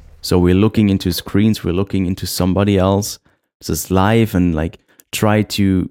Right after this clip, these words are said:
be in that world when this world here, real life experience, is the actual shit we are here to live and to learn from. And the more you lean into that, and the more you choose you, the more your life will start to change.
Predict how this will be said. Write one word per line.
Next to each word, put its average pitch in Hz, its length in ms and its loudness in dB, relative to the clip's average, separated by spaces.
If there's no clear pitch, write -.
be 107 240 -2
in 92 180 -2
that 98 220 0
world 113 460 -2
when 87 340 -2
this 110 320 -2
world 92 380 0
here, 117 320 -2
real 101 300 -4
life 95 320 -8
experience, 127 720 -4
is 98 320 2
the 101 180 2
actual 95 380 0
shit - 320 -4
we 90 140 -2
are 82 80 0
here 90 240 -4
to - 140 -6
live 92 360 -4
and - 120 -8
to 85 140 -6
learn 95 200 0
from. - 340 -10
And 80 220 0
the 78 60 -2
more 85 180 2
you 87 100 2
lean 85 220 0
into 95 260 -2
that, 98 240 0
and 78 120 -2
the 80 60 -2
more 82 240 0
you 82 380 0
choose 101 420 -2
you, 110 360 0
the 87 100 0
more 85 280 2
your 80 140 0
life 73 340 -4
will 71 80 -6
start - 320 -8
to - 60 -14
change. - 520 -14